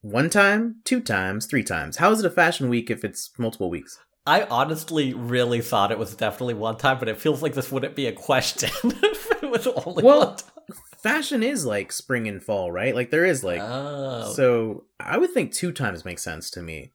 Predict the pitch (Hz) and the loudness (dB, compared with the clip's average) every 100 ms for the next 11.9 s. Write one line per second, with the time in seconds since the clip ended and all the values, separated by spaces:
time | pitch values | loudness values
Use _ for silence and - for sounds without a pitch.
0 | - 120 110 95 - 165 262 214 160 117 | -8 -2 0 0 2 6 8 8 6 6
1 | 147 143 131 113 - 113 107 - 110 98 | 6 6 4 2 4 2 2 -2 -6 -4
2 | 90 82 - 85 87 76 _ _ _ _ | -6 -8 -8 -6 -6 -8 _ _ _ _
3 | _ - 104 87 117 120 - 120 98 90 | _ -6 -4 -2 -4 -4 -6 -4 -2 -2
4 | - 87 87 92 117 139 123 113 101 101 | -4 -10 -6 -4 -2 -2 2 0 0 -4
5 | 98 92 92 85 185 240 233 160 117 - | -6 -6 -6 2 6 8 8 4 4 2
6 | 143 147 180 - 135 147 143 117 120 117 | 2 2 -4 0 0 4 4 4 0 -6
7 | 113 - 139 127 131 117 110 110 139 - | -8 -2 0 2 2 2 2 0 -2 -2
8 | - 117 139 98 92 - - - - - | -2 0 0 -2 -4 -2 -2 -4 -14 -6
9 | - - - 302 - - _ _ _ _ | -2 -2 -4 -10 -10 -20 _ _ _ _
10 | _ - 117 110 107 107 120 175 143 120 | _ -2 0 2 0 -2 -2 -2 0 -4
11 | 107 80 71 - _ 107 98 95 | -4 -8 -10 -18 _ -14 -12 -12